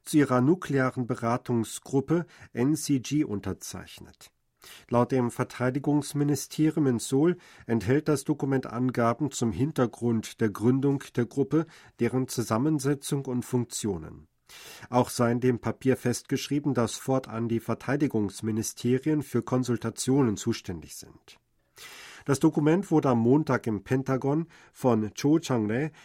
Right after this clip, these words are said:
dem stellvertretenden südkoreanischen Verteidigungsminister, und V P Narang, einem hohen Beamten für Weltraumpolitik im U-S-Verteidigungsministerium, unterzeichnet. Die N C G wurde gemäß der Washingtoner Erklärung ins Leben gerufen,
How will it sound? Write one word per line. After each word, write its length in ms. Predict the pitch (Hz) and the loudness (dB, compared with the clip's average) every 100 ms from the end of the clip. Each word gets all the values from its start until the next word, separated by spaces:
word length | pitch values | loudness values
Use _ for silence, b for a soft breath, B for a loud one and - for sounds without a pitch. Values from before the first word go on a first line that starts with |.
| B | B
dem 160 | 117 110 | 0 0
stellvertretenden 1000 | - 131 123 123 123 - 131 135 120 110 | 2 2 4 2 0 2 2 2 2 2
südkoreanischen 920 | 110 139 - 143 117 110 107 101 110 | 2 -2 -2 -2 0 0 0 -2 -6
Verteidigungsminister, 1400 | - 107 - 117 143 151 156 - 139 135 143 - 143 147 B B B | -6 -8 -2 -2 0 2 2 2 2 2 0 0 0 0 B B B
und 280 | 131 123 117 | 2 2 2
V 240 | 117 117 156 | -2 0 2
P 120 | 147 | 2
Narang, 520 | 113 113 117 127 160 B B | 2 0 0 -2 -6 B B
einem 320 | 107 110 117 139 | 0 2 2 4
hohen 240 | 165 151 | 4 4
Beamten 640 | 120 104 127 156 139 107 | 0 0 -2 -2 -2 -2
für 240 | 98 117 95 | 0 -2 2
Weltraumpolitik 960 | 117 135 123 120 107 127 120 - 131 | 2 2 0 0 2 2 2 2 0
im 160 | 123 113 | 0 0
U-S-Verteidigungsministerium, 1600 | 110 104 - 107 107 104 107 113 98 117 110 110 - 117 110 110 | -2 -2 -4 -4 -2 -2 -2 -2 -2 -2 0 -2 -2 0 0 0
unterzeichnet. 960 | 113 127 - - 80 - 76 - - - _ _ _ B B B B | -2 -4 -6 -10 -10 -14 -20 -20 -20 -20 _ _ _ B B B B
Die 200 | 120 98 | 4 4
N 260 | 95 117 139 | 0 0 0
C 240 | - 123 | 2 2
G 280 | - 151 160 B B | 2 0 0 B B
wurde 220 | - 139 156 | 2 4 6
gemäß 420 | 160 143 143 - | 4 4 2 2
der 200 | 131 104 | 2 2
Washingtoner 600 | 120 - 160 143 139 139 | 0 2 0 2 -2 -2
Erklärung 600 | 120 - 120 139 120 101 | -6 -4 0 2 2 0
ins 260 | 98 92 - | -2 -4 0
Leben 280 | 110 120 123 | 2 2 0
gerufen, 580 | 123 117 127 - 160 | 2 2 0 0 -2